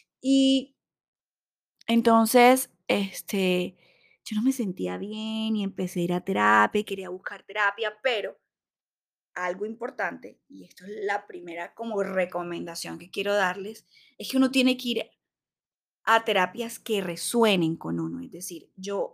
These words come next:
en ese momento de mi vida quería ir a terapia, pero no quería ir a donde un psicólogo,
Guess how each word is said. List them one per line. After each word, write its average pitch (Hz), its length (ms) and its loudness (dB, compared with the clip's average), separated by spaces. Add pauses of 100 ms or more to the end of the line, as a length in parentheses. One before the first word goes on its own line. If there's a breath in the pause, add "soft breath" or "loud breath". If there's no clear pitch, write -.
(140)
en 214 140 -10
ese 220 200 -8
momento 202 440 -6
de 180 100 -2
mi 196 160 0
vida 185 360 -4 (720 loud breath)
quería 220 300 10
ir 226 120 8
a 262 100 6
terapia, 214 500 4
pero 175 200 0
no 240 280 2
quería 170 260 -2
ir 170 120 -6
a - 20 -10
donde 165 200 -12
un 156 100 -14
psicólogo, - 600 -10